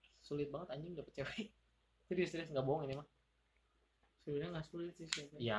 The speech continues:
Speaker 1: nggak, emang.
Speaker 2: Cuma sianya aja males.
Speaker 1: Emang. Soalnya kayak, ngerti nggak sih, Ran? Anjing, anjing, ih, mungkin ya emang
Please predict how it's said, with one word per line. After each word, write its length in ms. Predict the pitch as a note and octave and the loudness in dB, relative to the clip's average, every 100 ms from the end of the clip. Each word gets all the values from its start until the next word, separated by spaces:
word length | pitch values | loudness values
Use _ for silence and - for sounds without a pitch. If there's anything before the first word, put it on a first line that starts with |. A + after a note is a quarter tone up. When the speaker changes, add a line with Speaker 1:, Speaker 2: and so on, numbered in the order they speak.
| G#2 | 4
Speaker 1:
nggak, 200 | A2+ A2 - | 2 -2 -4
emang. 140 | A#2+ | 0
Speaker 2:
Cuma 140 | D3+ D3 | 2 4
sianya 280 | D#3 C#3+ C#3 | 4 6 4
aja 180 | E3 | 2
males. 480 | F3+ F3+ D3+ D#3+ - _ _ _ | 2 0 -2 -4 -8 _ _ _
Speaker 1:
Emang. 260 | B2+ A#2+ A#2 - | -6 -6 -8 -2
Soalnya 320 | - C#3+ F#3+ | 2 4 2
kayak, 220 | G#3 E3 - _ _ _ _ _ _ | 2 0 -2 _ _ _ _ _ _
ngerti 180 | F#3 F#3+ | -8 -4
nggak 140 | A#3 G3+ | 0 2
sih, 100 | G3 | 2
Ran? 140 | A3+ - | 2 0
Anjing, 300 | F3 A3 G#3 - _ _ _ - | 0 2 -2 -10 _ _ _ 0
anjing, 220 | F#3 F#3+ - _ - | 0 0 -10 _ -10
ih, 160 | G3 - - - _ - - | -10 -12 -20 -20 _ -16 -12
mungkin 280 | - D#3 G#3+ G#3+ | -4 -2 2 2
ya 120 | B2 | 2
emang 240 | A#2 B2 | 0 -4